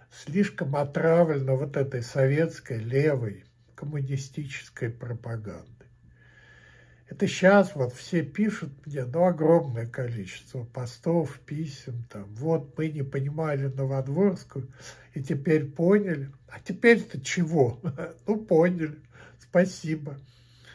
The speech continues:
<clears throat> Собачка скулит за кадром. Не знаю. Тут с-, собачек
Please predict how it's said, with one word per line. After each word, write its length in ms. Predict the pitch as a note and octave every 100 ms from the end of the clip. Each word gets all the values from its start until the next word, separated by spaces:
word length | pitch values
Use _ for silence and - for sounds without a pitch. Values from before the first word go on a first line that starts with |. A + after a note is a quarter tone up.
| - - - - - - - - _ _ - _
<clears throat> 60 | C3 C#3+ A#2 - - - - - - - _ _ _ _ _ _ _ _ _ _ _ _ _ _ _ _ _ _ _ _ _ _ _ _ _
Собачка 720 | _ F#3 F3+ B2+ A2 - -
скулит 560 | A#2 - C3 A#2 A2 G#2 -
за 160 | A2
кадром. 540 | G#2+ G#2+ F#2+ F#2+ A2+ G2 A#2
Не 120 | D#3+
знаю. 580 | C3+ - - - - - _ - -
Тут 200 | C3+ -
с-, 720 | - - - - - - -
собачек 540 | A#2 A2 B2 A#2+ -